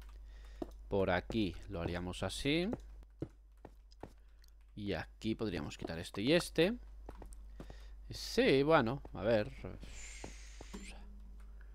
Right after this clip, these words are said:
Habrá que ver cómo queda. Si no, a lo mejor arreglar un poquito más aquí. Pero bueno,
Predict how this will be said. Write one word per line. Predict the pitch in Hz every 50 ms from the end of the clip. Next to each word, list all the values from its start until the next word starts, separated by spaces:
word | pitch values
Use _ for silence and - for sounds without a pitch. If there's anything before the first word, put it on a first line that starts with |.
| - - - - - - - - - -
Habrá | - 110 131 156
que | 143 139
ver | 123 117 107
cómo | - 107 101 101
queda. | - 135 139 120 110 113 120
Si | - - 107
no, | 107 117
a | 120
lo | 120
mejor | 117 113 107 - 120 120 117 117 113 113 110 110 107 107 104 101 101 98 95 95 95 95 101 -
arreglar | 107 107 98 98 98 104 104 104
un | 101 95
poquito | - 101 92 - 107 110 - - 92
más | 104 110 110 -
aquí. | - - - - 147 139 127 135 - -
Pero | 107 101 110
bueno, | 143 131 110